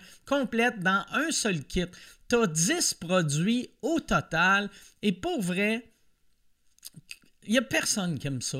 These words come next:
le poil. Tu sais, ou le monde qui dit, mettons, ta, euh, ta, ta blonde ou ton chum fait, « Non, non, moi, j'aime ça, le poil. »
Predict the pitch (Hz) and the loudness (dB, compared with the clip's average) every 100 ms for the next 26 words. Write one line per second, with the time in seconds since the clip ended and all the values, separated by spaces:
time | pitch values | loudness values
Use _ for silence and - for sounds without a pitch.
0 | 135 - 135 - 139 127 127 - - - | -8 -2 -2 -2 -6 -6 -6 -12 -20 -4
1 | 403 330 277 208 226 262 330 - 226 151 | 0 2 2 4 2 2 -2 -4 -4 -4
2 | 247 214 214 269 285 - 165 - - 156 | -2 -2 -2 -2 -6 -4 -4 -4 -4 -4
3 | 143 175 151 127 160 139 160 170 160 151 | -2 -4 -4 -2 -4 -2 -2 0 -2 -4
4 | 175 170 139 170 160 151 - 185 190 262 | -6 -6 -6 -4 -4 -6 -4 -2 -2 -4
5 | 294 277 277 285 165 - 196 175 185 | -4 -4 -4 -2 -4 -4 -4 -6 -6